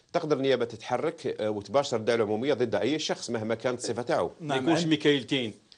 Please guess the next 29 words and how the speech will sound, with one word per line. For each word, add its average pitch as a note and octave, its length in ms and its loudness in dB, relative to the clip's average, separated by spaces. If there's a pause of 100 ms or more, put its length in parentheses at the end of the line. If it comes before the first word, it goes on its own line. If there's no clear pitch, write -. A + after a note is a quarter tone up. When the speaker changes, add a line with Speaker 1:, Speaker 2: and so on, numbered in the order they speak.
(160)
Speaker 1:
أكيد. A#2+ 360 2
Speaker 3:
البسيط C#3 680 2
Speaker 2:
نعم. C3+ 80 0
Speaker 3:
هذاك C#3+ 240 0
نقدر C#3 260 0
نتحرك C3 340 0
Speaker 2:
في D#3+ 120 0
Speaker 3:
عليه. F3+ 320 4
Speaker 2:
هذه D#3+ 40 2
النقطة، C3 540 -2
نعم، A2+ 440 -4
عندما C3 440 -2
نتحدث C#3 420 -4
عن A#2 240 -2
تحريك C3+ 500 -6
الدعوة A2+ 440 0
العمومية، B2 600 2 (280)
كيف G#3+ 200 0
تكون D#3 400 -2
ربما B2 360 -2
عندما A#2 340 -4
يتعلق A2+ 400 -6
ال-، A2 240 -4
الأمر A2 520 -4
بالأشخاص A#2 760 -6
الذين G#2+ 320 -2
يتمتعون G#2 720 -2
بالحصانة C3 560 0
البرلمانية؟ A#2+ 680 0